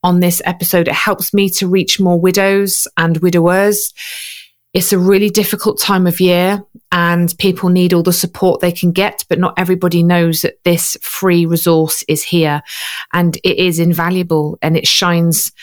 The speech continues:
light in the darkness for people. They can access it at any time, day or night. It's a friendly voice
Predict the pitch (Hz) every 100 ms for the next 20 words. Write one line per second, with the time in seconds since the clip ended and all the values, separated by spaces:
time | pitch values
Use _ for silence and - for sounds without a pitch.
0 | - - 165 180 180 - - - _ -
1 | 175 170 175 165 107 - 151 - - 160
2 | - 160 - 160 156 170 - 170 180 -
3 | 165 - - - 135 - 175 175 170 -
4 | 185 175 170 175 - 175 160 156 160 160
5 | 160 - - - - - - - - -
6 | _ _ _ 208 - 202 - 226 214 208
7 | 196 196 175 - -